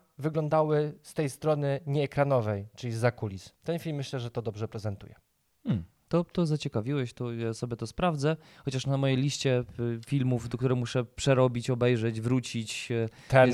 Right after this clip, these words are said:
Speaker 2: jest, jest, jest, jest dużo.
Speaker 1: Logan. Gwiezdne Wojny muszę nadrobić, bo nie obejrzałem dwóch ostatnich części, Piotr.
Speaker 2: No właśnie. No dobrze, to wrac-, wracamy do naszych tutaj giereczkowych tematów.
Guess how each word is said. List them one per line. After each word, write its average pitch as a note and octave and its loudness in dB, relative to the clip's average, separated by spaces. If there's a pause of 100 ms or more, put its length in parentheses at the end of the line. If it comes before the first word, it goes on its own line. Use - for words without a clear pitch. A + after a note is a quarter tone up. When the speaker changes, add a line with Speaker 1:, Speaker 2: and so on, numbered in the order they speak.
Speaker 2:
jest, B2 6
jest, B2+ 0
jest, B2 -4
jest A#2+ -2
dużo. G#2+ 0
Speaker 1:
Logan. A#2+ 10 (480)
Gwiezdne E3+ 6
Wojny F#3 10
muszę E3 6
nadrobić, D#3 10
bo D3 6
nie D#3 6
obejrzałem D3+ 8
dwóch D3+ 0
ostatnich D#3+ 0
części, G3 0
Piotr. A#2 -2
Speaker 2:
No A#2+ -2
właśnie. A#2 -4 (160)
No D#3 2
dobrze, A3 4
to F3 0
wrac-, E3 -2
wracamy F3 0
do F3+ 0
naszych E3+ -2 (100)
tutaj D#3+ -2
giereczkowych D#3+ 0
tematów. D#3 0